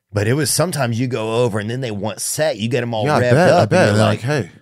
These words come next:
Speaker 1: Yeah. You're like, "I'm just <laughs> trying to do the program, <laughs> dude." 'Cause it'd be matched up. You get matched up with a seventy-year-old. You get matched up with, like, a
Speaker 2: You're like, "Okay."
Speaker 1: twenty-one-year-old.
Speaker 2: Yeah, and then you're turned on. I heard a story about Red Fox.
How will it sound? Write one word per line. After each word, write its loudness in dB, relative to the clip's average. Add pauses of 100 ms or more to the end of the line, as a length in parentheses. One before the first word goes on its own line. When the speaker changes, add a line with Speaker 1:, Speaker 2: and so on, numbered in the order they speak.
(220)
Speaker 1:
Yeah. -6
You're -8
like, -2
"I'm -4
just -4
<laughs> -10
trying -4
to 0
do 0
the 0
program, -4
<laughs> -10
dude." -6 (340)
'Cause 0
it'd -2
be 0
matched -2
up. -4
You -8
get 0
matched -2
up 0
with -4
a -4
seventy-year-old. -4
You 0
get -2
matched -2
up -4
with, -6
like, -4
a -2 (340)
Speaker 2:
You're -8
like, -4
"Okay." -2
Speaker 1:
twenty-one-year-old. -4 (200)
Speaker 2:
Yeah, 0
and 0
then -2
you're -2
turned -6
on. -6
I -2
heard 0
a -8
story -4
about -4
Red -2
Fox. -8